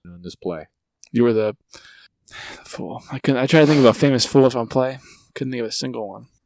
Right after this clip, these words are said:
Speaker 1: That's all right.
Speaker 2: The, the one clown and that other guy from The Tempest, and that's all I can think
Speaker 1: Oh, yeah?
Speaker 2: of.
Speaker 1: Is it, uh, maybe, like, a Puck?
Speaker 2: A Puck. That's a good one.
Speaker 1: Is he a fool?
Speaker 2: But he,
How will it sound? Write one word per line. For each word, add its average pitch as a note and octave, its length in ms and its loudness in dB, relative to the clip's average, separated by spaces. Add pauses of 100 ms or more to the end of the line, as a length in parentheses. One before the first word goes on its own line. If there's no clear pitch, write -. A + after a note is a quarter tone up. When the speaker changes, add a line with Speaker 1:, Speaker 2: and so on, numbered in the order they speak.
(140)
Speaker 1:
That's - 160 -18
all F#3 80 -2
right. F3 80 4
Speaker 2:
The, E3+ 160 8
the D#3+ 160 6
one F#3 220 2
clown E3+ 400 2
and C#3+ 80 -2
that C3+ 80 2
other C3+ 160 4
guy A2+ 180 -2
from A#2 160 -8
The A2+ 60 -8
Tempest, A2+ 460 -6
and G#2 60 -10
that's A#2 160 -8
all C#3 80 -2
I C3 40 -4
can D3 140 -12
think G2 140 -12
Speaker 1:
Oh, G2 40 -4
yeah? G#2 80 0
Speaker 2:
of. D3 100 -8 (340)
Speaker 1:
Is A2 180 -2
it, - 100 -2
uh, A2 80 -12
maybe, G#2 260 -12
like, G#2 140 -10
a G#2 60 -16
Puck? - 400 -6 (460)
Speaker 2:
A G#3 60 6
Puck. - 280 4
That's B3 160 -6
a G3+ 60 -4
good F#2+ 160 -4
one. A#2 220 -8 (260)
Speaker 1:
Is - 60 -20
he G2+ 60 0
a F#2+ 80 -2
fool? - 120 -4
Speaker 2:
But A#3 80 10
he, C3+ 100 8